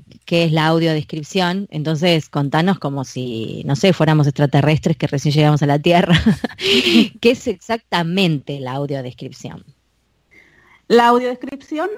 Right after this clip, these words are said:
Speaker 2: es un servicio de apoyo a la comunicación. Está orientado a personas con discapacidad o disminución visual, también a personas con discapacidad intelectual y también a adultos mayores. Es un servicio que consiste en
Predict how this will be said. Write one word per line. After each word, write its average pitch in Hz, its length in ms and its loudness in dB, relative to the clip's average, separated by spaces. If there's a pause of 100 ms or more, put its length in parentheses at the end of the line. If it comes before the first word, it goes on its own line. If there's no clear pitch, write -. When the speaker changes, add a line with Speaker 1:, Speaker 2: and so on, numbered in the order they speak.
Speaker 2:
es 240 560 -8
un 220 180 0
servicio 233 500 0
de 208 100 2
apoyo 233 520 2
a 262 60 4
la 196 140 2
comunicación. 190 1000 4 (580)
Está 190 260 2
orientado 208 460 6
a 220 100 4
personas 208 440 2
con 185 220 2
discapacidad 196 840 2
o 254 60 8
disminución 190 640 2
visual, 214 520 2 (140)
también 190 320 4
a 196 80 6
personas 185 460 2
con 175 180 2
discapacidad 175 560 2
intelectual 214 840 4 (360)
y 226 100 0
también 220 320 4
a 226 80 6
adultos 208 380 6
mayores. 156 720 0 (480)
Es 185 340 0
un 208 120 2
servicio 262 880 2 (160)
que 220 120 2
consiste 220 1000 4
en 254 280 4